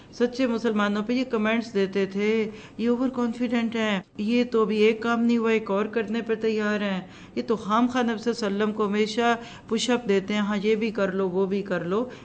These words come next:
यानी अजीब जुनूनी से लोग हैं, और जो कि अल्लाह पे तवक्कुल करे, बस अल्लाह गालिब भी और हिकमत वाला है। क्या पता चला कि जितना ईमान उतना भरोसा।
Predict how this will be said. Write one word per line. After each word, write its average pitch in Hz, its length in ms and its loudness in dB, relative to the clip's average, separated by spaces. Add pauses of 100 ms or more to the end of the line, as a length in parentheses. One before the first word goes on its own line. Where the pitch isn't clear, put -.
(100)
यानी 320 180 -2
अजीब 294 420 0
जुनूनी 220 480 2
से 214 180 0
लोग 180 380 0
हैं, 208 340 0 (300)
और 214 180 4
जो 190 160 2
कि 190 140 -2
अल्लाह 175 340 0
पे 208 220 -4
तवक्कुल 190 460 -2
करे, 185 300 2 (380)
बस 190 180 -2
अल्लाह 170 260 0
गालिब 170 420 -2
भी 208 120 0
और 208 120 0
हिकमत 233 400 0
वाला 240 260 2
है। 247 240 -2 (260)
क्या 220 200 2
पता 196 200 -2
चला 196 280 0
कि 196 180 -4
जितना 175 440 -2
ईमान 247 420 2 (460)
उतना 208 340 -2
भरोसा। 160 520 -8